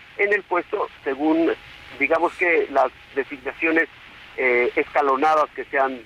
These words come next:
que se han dado. Algunos terminarán hacia el dos mil veintiocho, otros en el dos mil veintinueve, en fin. Eh, estamos hablando específicamente del secretario ejecutivo, que es al que, pues, prácticamente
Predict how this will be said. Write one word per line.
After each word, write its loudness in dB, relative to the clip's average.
que -2
se -2
han 0
dado. 2
Algunos 0
terminarán -2
hacia -4
el -2
dos -6
mil -8
veintiocho, 0
otros -6
en -2
el -2
dos -6
mil -4
veintinueve, 0
en -6
fin. -6
Eh, 2
estamos -2
hablando 0
específicamente -8
del -2
secretario -4
ejecutivo, -4
que -2
es -10
al -2
que, -2
pues, -4
prácticamente -4